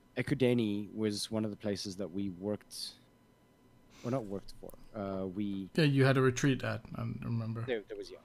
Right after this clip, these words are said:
Speaker 1: there was a company that I was working for, uh, that was using Ekudeni as,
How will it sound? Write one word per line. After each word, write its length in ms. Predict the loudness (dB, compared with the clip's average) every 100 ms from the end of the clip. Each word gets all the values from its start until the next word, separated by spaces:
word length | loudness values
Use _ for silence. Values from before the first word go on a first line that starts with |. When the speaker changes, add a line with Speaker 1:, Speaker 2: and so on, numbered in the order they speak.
| -12
Speaker 1:
there 80 | -8
was 100 | -6
a 40 |
company 400 | -4 -4 -2 -4
that 120 | -2
I 40 | -4
was 180 | -6
working 300 | -6 -8 -8 -14 -10
for, 260 | -8 -6 -8 -10 -10 -10
uh, 160 | -10 -10
that 120 | -10
was 180 | -8 -4
using 520 | -2 -2 -4 -6 -8 -10
Ekudeni 680 | -12 -8 -4 -2 -2 -4 -8
as, 420 | -8 -8 -8